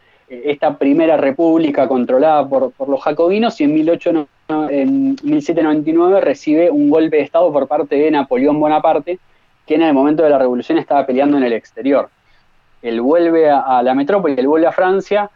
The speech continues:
da un golpe de estado y cuando mira para estos lados del mapa y ve que Haití está completamente revolucionada y tomada por esclavos y mulatos, dice, "No, muchachos, esta es la joya de la corona", y, digamos, eh, Haití es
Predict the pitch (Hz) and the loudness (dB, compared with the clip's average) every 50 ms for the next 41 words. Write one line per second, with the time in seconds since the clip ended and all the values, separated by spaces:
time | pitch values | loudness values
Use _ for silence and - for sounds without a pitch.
0 | _ _ _ _ _ - 143 147 175 185 185 180 196 196 185 185 190 185 180 185 | _ _ _ _ _ -10 -4 -2 -2 0 -2 -2 -2 0 0 0 0 0 0 -2
1 | 180 180 175 - 214 202 196 196 196 202 214 202 - _ 294 285 170 180 185 - | -2 -2 -2 -2 -2 0 2 2 2 2 0 -2 -4 _ -14 -10 -10 -12 -12 -6
2 | - 135 127 120 120 123 123 139 175 190 180 156 135 - 135 143 151 147 _ 151 | -4 -2 -2 0 0 0 0 2 2 4 2 2 2 2 0 0 0 -2 _ -4
3 | 143 151 160 165 160 151 143 131 139 135 147 156 170 160 143 127 - 147 156 165 | -2 0 2 2 4 4 2 2 0 -2 0 0 0 0 0 0 0 0 0 -2
4 | 131 120 120 123 135 139 143 139 123 127 123 - - - 156 - - - - - | -2 -4 -2 0 0 0 0 0 0 0 0 0 0 0 0 -2 -4 -12 -20 -6
5 | - 139 135 135 - 127 - 139 131 135 143 147 156 143 143 131 123 120 120 117 | -6 -2 -2 -2 -2 0 -2 0 0 2 0 0 0 0 0 0 2 2 0 0
6 | 117 117 117 110 101 113 - - 123 123 143 156 160 156 151 156 156 - 120 110 | 0 0 -2 -4 -6 -10 -10 -4 -2 0 0 2 2 2 2 2 0 -2 -8 -12
7 | 117 117 131 143 143 131 127 127 113 113 - - 151 151 151 143 143 165 170 170 | -8 -4 -2 0 0 0 -2 -4 -6 -6 -4 -2 0 0 0 -2 -4 -4 -4 -2
8 | 175 185 185 180 - - 214 226 - _ _ - - 127 104 - - 135 - - | 0 0 0 0 0 -2 -4 -6 -6 _ _ -12 -12 -12 -10 -6 -4 -4 -4 -4
9 | - - - - - 269 127 143 139 120 110 107 - 123 113 - - 101 - _ | -4 -6 -6 -6 -4 -2 -2 0 0 0 -2 -2 -2 -4 -4 -4 -10 -18 -18 _
10 | _ _ - _ _ - 117 110 110 107 - - 160 160 - 160 151 139 135 139 | _ _ -20 _ _ -10 -8 -4 -4 -4 0 0 -2 0 2 2 2 2 2 0
11 | 131 147 151 165 180 185 196 208 214 190 147 135 123 - _ _ _ _ - 135 | 0 2 2 2 2 2 2 0 0 0 0 -2 -4 -8 _ _ _ _ -4 -4
12 | 123 117 117 110 101 - 107 110 113 117 113 113 113 113 _ - 151 143 143 147 | -2 -2 -4 -6 -8 -10 -14 -12 -8 -6 -6 -6 -6 -6 _ -2 0 0 0 0
13 | 147 - | -2 -4